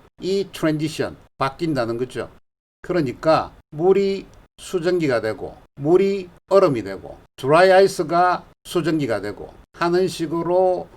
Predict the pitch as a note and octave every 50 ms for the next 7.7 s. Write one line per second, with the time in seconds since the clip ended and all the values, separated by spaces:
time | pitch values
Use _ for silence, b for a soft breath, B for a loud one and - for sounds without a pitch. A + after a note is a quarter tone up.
0 | _ _ - C#3 D3 D#3+ E3+ F3 F3 E3 F#3+ G3+ G3+ G3+ G3+ G3 - - F3 F#3
1 | F#3+ F#3+ F3+ - - F3 E3+ E3+ F3 F3 E3+ E3+ - - F#3+ F#3 - - _ -
2 | F#3 G3 F#3+ - - - - - G3 G3+ F#3 F#3+ F#3+ - - - - - F#3 G3+
3 | G3+ G3 F#3+ F3+ F#3 F#3 F#3+ F3+ - - - D#3 D#3+ E3 D#3+ E3 F3 F3 E3+ E3
4 | E3 F3+ F#3 F#3 F3 E3+ - - _ _ - D#3+ E3 D#3+ - - G#3 F#3 F3+ F#3
5 | F3+ F3 F#3+ E3+ E3+ F3+ F3 F3+ E3 C#3+ D#3 B2+ F#2 - - _ _ _ _ _
6 | _ _ _ _ _ - - D3+ D#3+ G3+ A3 A3 F#3+ D3 C3+ C#3 D#3 E3+ D#3 F3+
7 | G3+ G3+ E3+ B2 G#2+ A2 A2 A2 C3 D3 A2 F2+ E2+